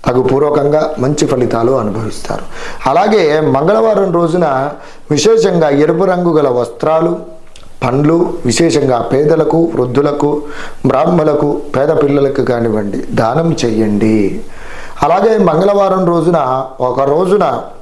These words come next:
విశేషంగా అన్నప్రసాద వితరణ చేయండి. తగు పూర్వకంగా ఈ ప్రతిబంధక ప్రభావాలన్నీ కూడా తొలగిపోయి మంచి చక్కటి పరిస్థితులు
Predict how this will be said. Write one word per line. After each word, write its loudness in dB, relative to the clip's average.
విశేషంగా 2
అన్నప్రసాద 2
వితరణ 0
చేయండి. -2
తగు 0
పూర్వకంగా 2
ఈ 4
ప్రతిబంధక 2
ప్రభావాలన్నీ 2
కూడా 0
తొలగిపోయి 2
మంచి 0
చక్కటి 0
పరిస్థితులు 0